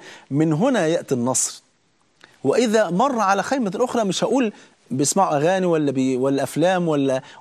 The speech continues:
ولا بيلعبوا كوتشينة ولا، فاهم إزاي؟ لا، ده مش الصحابة اللي بيعملوا كده.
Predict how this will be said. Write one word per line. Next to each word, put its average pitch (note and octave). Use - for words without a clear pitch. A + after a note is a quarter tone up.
ولا C3+
بيلعبوا C#3+
كوتشينة F3+
ولا، C3
فاهم C3+
إزاي؟ D#3+
لا، -
ده D#3
مش D3
الصحابة D#3+
اللي G3
بيعملوا G3
كده. A3